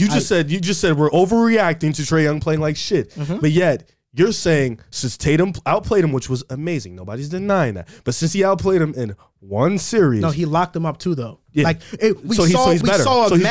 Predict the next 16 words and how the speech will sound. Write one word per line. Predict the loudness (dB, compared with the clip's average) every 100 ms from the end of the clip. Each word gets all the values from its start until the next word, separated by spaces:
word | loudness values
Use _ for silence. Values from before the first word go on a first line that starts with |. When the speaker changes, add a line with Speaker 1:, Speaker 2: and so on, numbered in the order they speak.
| 2
Speaker 1:
so | 2
he's | 2
Speaker 2:
matchup. |
Speaker 1:
better | 4 2
than | 2
Kevin | 0 0
Durant. | -2 -6 _ _ _ _ _ _ _ _ _ _ _ _ _ _ _ _
Speaker 2:
Look, | -2 -2 -4 _
I'm | -4 -2
not | 0 0
going | 0 0
as | -2
far | 0 0
to |
say | 0 0 0
that, | 0 -2